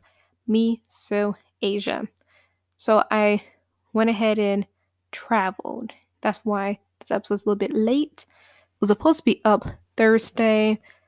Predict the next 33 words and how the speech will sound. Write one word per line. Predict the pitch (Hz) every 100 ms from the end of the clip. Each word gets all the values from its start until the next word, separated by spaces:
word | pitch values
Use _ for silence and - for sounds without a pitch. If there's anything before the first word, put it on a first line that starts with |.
| _ -
then | 208
I |
pushed | 202 202 202
it |
back | 202 185 -
to | -
Saturday, | - - 214 214 208 208 202 202 202 - _ -
and | 202
then | 185 180 -
this | 202
weekend | 208 202 208
has | 196 -
been | 208 190
so | - 208
hectic | 196 262 - 214 -
because | 202 - 196 208 - _ _ _ _ _ _
I | 226
am | 294 320
recording | 302 - 220 233
from | - 269 254 254 _ _ _
Washington | 220 208 202 - 240 220 - 240 233 - -
State. | - - - - - - - _ - _ _ _ -
Yep, | 320 311 - -
I'm | 220 214
in | 214
the | 202
good | 196 220
old | 214 214 202 185
greeny, | 202 214 208 202 202 202
rainy, | 185 190 202 202 196 196 180 _ 202
dreary, | 196 202 208 208 202 190 - - _ _
grayed | 220 214 214
out | 208 196 196 -